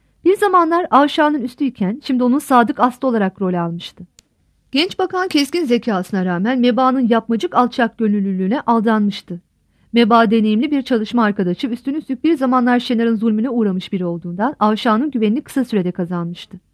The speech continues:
Hitit casusluk şebekesinin şefi olan büyücü Ofir'in kaybolmasından bu yana Meba,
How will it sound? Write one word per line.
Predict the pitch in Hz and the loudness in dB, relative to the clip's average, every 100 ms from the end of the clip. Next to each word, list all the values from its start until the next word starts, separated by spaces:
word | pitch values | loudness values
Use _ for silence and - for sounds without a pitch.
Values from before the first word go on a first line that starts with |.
| _ _ _ _ _ _ _ 320 | _ _ _ _ _ _ _ -2
Hitit | 415 440 | -2 -2
casusluk | 320 339 339 339 403 | 0 0 0 -6 -8
şebekesinin | - 285 269 277 262 285 | -4 -2 -2 -2 -2 -4
şefi | - 247 | -2 -2
olan | 285 240 214 208 | 0 2 2 2
büyücü | 226 226 | 2 2
Ofir'in | 247 - 220 | 2 2 0
kaybolmasından | 214 220 202 202 202 220 208 202 | 2 2 2 0 0 0 0 2
bu | 233 | 2
yana | 285 190 | 2 0
Meba, | 180 170 160 226 | -2 -4 -4 -8